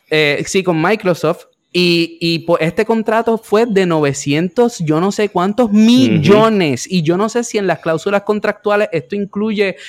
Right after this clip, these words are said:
Speaker 1: como un tope. O sea, dentro de esos seis años te tenemos que garantizar esta cantidad. O si eso es sin incluir lo que viene siendo ganancias de torneos, mercancía, etcétera. So, estamos hablando que ese tipo,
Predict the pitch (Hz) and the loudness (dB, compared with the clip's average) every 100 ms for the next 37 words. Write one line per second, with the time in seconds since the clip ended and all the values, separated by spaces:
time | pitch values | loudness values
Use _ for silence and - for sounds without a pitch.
0 | - - 170 160 156 156 185 190 202 208 | -8 -2 0 2 2 2 0 0 2 2
1 | 202 117 120 143 135 123 127 123 143 131 | 2 -2 -2 0 0 0 -2 -2 -2 -2
2 | 156 185 202 233 240 - 143 131 139 175 | -2 -4 -2 0 -2 -4 -4 -2 -2 -2
3 | 196 196 196 190 190 185 185 180 190 185 | -2 -2 -2 -4 -2 -4 -2 -4 -2 0
4 | 208 233 - - - 190 180 - 185 170 | 0 -2 -10 -18 -4 0 0 -2 -2 0
5 | 156 165 165 214 214 202 - _ _ 160 | 2 0 0 2 2 0 -4 _ _ -2
6 | 190 202 - 214 190 175 160 165 160 147 | -2 -2 -6 -4 -2 0 -2 0 2 2
7 | 175 262 226 180 156 147 160 170 190 190 | 2 2 0 0 0 -2 -4 -4 -4 -2
8 | 175 160 156 151 139 131 113 117 180 226 | -2 -2 -4 -4 -4 -4 -2 -2 0 0
9 | 226 208 170 139 - 110 - 233 233 170 | 0 -2 -2 -4 -6 -12 -6 -4 -2 -2
10 | - 165 135 113 - 123 - 127 165 190 | -2 -2 -2 -6 -6 -6 -6 -6 -4 -4
11 | 208 240 185 165 185 202 233 | -6 -6 -6 -6 -6 -4 -4